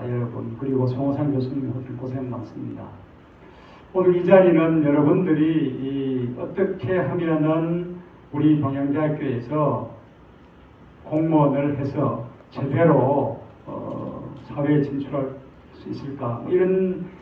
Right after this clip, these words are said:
그 의견을 듣는 자리잖아요. 그래서 여러분들 오늘 얘기를 잘 듣고, 아, 나는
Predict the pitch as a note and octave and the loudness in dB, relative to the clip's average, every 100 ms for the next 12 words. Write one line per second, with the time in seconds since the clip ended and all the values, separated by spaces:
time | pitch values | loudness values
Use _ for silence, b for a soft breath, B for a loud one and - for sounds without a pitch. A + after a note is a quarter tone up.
0 | B - D3 D3 - - F#3 F#3+ F#3 D#3 | B -10 0 2 2 2 4 6 6 6
1 | C#3+ C#3+ C#3 C#3+ C3+ C#3 B2 B2 - - | 2 2 2 2 0 -2 -4 -2 -2 -4
2 | - - - - - - - D#3+ D#3 E3 | -10 -18 -20 -20 -20 -20 -8 -2 -2 0
3 | D#3+ C3+ - - - - - D3 D#3+ E3 | 0 0 -4 -10 -20 -20 -6 0 2 2
4 | D#3+ D3 F3 E3+ D#3+ D3+ C#3+ C3+ - D3 | 2 0 2 4 4 4 4 0 -6 -4
5 | C#3+ D#3+ D3+ - - - - - - B2 | -2 0 -2 -4 -8 -8 -8 -2 0 0
6 | C3 - - - - - A2 C#3 D#3+ D#3+ | 0 -4 -10 -16 -14 -12 -6 -4 -2 0
7 | D#3+ E3 E3 | 0 -2 -4